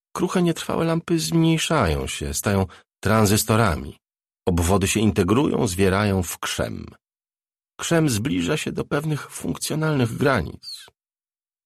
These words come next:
I znowu jest w wideo Beckera, w historii Tessier Ashpoolów, przecinanej przez sny będące wspomnieniami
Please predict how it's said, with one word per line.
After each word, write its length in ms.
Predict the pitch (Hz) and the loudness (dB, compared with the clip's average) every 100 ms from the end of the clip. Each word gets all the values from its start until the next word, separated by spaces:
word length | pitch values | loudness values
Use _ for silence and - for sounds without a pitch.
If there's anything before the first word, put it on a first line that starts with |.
| - | -6
I 60 | |
znowu 400 | 117 135 101 78 | 2 4 4 2
jest 460 | 73 73 76 - - - | 0 -2 -4 -10 -14 -12
w 160 | - | -8
wideo 400 | 73 78 87 82 | -4 0 0 0
Beckera, 680 | 73 78 - 82 60 57 - _ _ _ _ - | -2 -6 -4 -6 -6 -10 -14 _ _ _ _ -8
w 40 | |
historii 520 | 92 - 104 92 87 - - _ - | -4 0 2 2 0 -6 -20 _ -4
Tessier 580 | 95 90 - 101 98 101 | -2 0 0 2 2 0
Ashpoolów, 840 | - 85 - - 87 64 76 - - - _ _ | -2 -4 -4 -2 0 -2 -8 -16 -20 -20 _ _
przecinanej 560 | - 98 98 101 95 87 | -4 -2 2 2 2 0
przez 320 | - 90 - - | -2 -4 -4 -2
sny 340 | - 107 110 | 0 2 2
będące 480 | 87 90 87 92 90 | 2 2 2 0 -2
wspomnieniami 680 | - 98 92 87 92 95 | -4 0 2 2 2 0